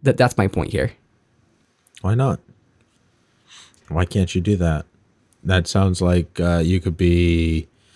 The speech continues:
Speaker 2: somebody who saves people when they're stuck on mountains.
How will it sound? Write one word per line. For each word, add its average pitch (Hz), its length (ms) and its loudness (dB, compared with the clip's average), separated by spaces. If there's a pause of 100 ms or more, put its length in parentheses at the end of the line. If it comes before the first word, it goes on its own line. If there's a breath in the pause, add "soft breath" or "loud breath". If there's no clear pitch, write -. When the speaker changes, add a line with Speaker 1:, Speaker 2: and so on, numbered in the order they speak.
(240 soft breath)
Speaker 2:
somebody 90 520 4
who 80 680 2
saves 82 760 0
people 85 420 -2
when 82 160 2
they're 82 160 0
stuck - 300 -4
on 80 120 -2
mountains. 80 640 -4